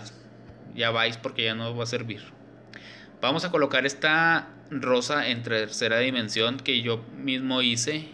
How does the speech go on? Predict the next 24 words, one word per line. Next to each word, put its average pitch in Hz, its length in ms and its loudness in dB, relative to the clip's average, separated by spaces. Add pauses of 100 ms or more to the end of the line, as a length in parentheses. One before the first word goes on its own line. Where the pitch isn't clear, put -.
(120)
y 117 120 -2
si 127 120 0
gustan 123 540 -2 (1200)
y 135 140 0
me 143 100 2
lo 143 160 4
piden, 143 480 4
yo 131 120 2
les 131 120 0
puedo 135 220 4
hacer 139 220 2
un 139 80 0
video 143 340 4
de 123 200 0
cómo 123 420 -2
hacerlas. 104 600 -4
Es 120 260 -2
la 123 100 2
verdad 120 280 2
muy 127 320 0
fácil 143 340 -4
y 135 60 0
muy 117 140 -4
sencillo, 135 540 -4